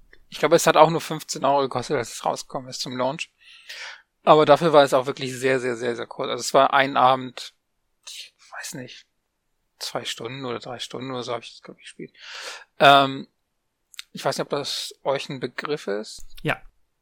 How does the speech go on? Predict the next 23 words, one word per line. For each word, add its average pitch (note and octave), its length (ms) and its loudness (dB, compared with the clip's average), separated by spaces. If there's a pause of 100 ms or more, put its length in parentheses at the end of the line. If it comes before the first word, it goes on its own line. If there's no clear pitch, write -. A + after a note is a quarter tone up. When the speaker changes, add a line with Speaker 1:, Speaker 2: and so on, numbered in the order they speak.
(480)
Speaker 1:
Ist D3 200 -4
halt, C#3+ 320 6
ähm, C3+ 520 4
es - 80 -8
geht - 140 -2
halt D3+ 140 2
um C#3+ 100 0
eine C#3 180 2
F-B-I-Special-Agentin, D3 1700 0
die, C#3 360 -4 (540)
äh, C3 500 0 (300)
ein, C3 220 -2
einen C3 140 -2
Fall D#3 500 2 (800)
übernimmt, D3 640 -4
wo C#3+ 120 0
ein C3 140 -2
Junge F#3 200 -4
verschwunden E3+ 500 -6
ist, - 500 -10
glaub E3 260 -6
ich. - 400 -16 (1000)
Ähm, C#3 560 -2